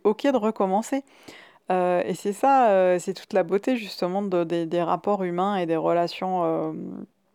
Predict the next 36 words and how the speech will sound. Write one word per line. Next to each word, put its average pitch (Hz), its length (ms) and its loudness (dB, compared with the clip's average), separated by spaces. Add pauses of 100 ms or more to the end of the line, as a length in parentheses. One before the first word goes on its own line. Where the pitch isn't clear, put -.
(220)
des 180 140 2
relations 175 500 2
amoureuses, 180 520 -2
quelles 160 220 -4
qu'elles - 180 -4
soient. 254 300 0 (540)
Euh, 160 140 0
c'est 170 160 -2
vraiment 196 340 0
de 240 60 -4
se - 120 -4
dire - 280 -6
qu'on 180 180 -2
a 170 80 2
le 165 80 0
droit, 202 220 2
en 196 160 4
fait, 196 220 -2
de 180 100 -4
tester 165 440 -2 (160)
et 165 80 2
qu'on 175 200 -2
a 170 80 2
le 165 60 -2
droit 190 180 0
d'échouer. 233 480 0
Et 208 40 -2
c'est - 140 -6
même 220 180 -2
pas 226 140 4
un 214 80 2
échec, 269 380 0
parce 175 200 -4
que - 120 -6
pour 165 240 -4
moi, 226 260 0